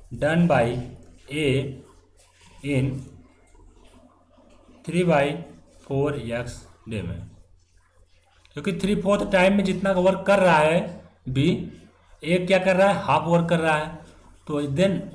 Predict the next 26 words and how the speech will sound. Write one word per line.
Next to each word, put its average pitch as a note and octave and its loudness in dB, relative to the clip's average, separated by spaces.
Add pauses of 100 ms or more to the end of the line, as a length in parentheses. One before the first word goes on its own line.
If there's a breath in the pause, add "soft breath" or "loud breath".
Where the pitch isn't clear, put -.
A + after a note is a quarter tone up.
(120)
work F3 2
done F#3 2
by F#3+ 4
A F#3 0
in F3+ -4 (200)
three F3+ 2
x F3 -6 (240)
upon D3+ -2
four E3+ 2
day E3+ 2
में F3 2
कितना F3 -2
हो F3 4
जाएगा, F3 4 (340 loud breath)
Half C3 0
unit D3+ -4
work D3+ -2
कर D3 -4
रहा C3+ 0
है, B2+ -6
ये - -18
क्वेश्चन C3 -4
में C#3 -2
हमें C3+ 0
दिया A#2+ -2
है। C3 -4